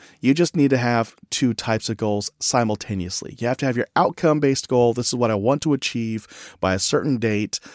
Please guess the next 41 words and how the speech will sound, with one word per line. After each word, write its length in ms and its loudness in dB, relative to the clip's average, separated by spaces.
um, 520 -4
and 300 -4
these 160 -4
are 60 -4
the 100 0
means 240 -2
I'll, 260 0
I'll 140 -4
get 220 -6
there. 280 -6
And 140 -2
then 300 -4
activity-based 800 2
goals 300 0
are, 180 -6
these 220 -4
are 40 -2
the 140 -2
activities 580 -2
I'm 120 -4
going 260 0
to 80 -8
do 460 0
and 140 -4
the 80 -2
things 320 -2
I 120 -2
will 160 -4
measure 640 -2
to 100 -12
help 180 0
me 80 0
measure 360 -2
my 180 -8
progress, 720 -2
because 220 -2
you'll 100 -2
find 480 0
a 120 -2
correlation 840 -2
that 300 -6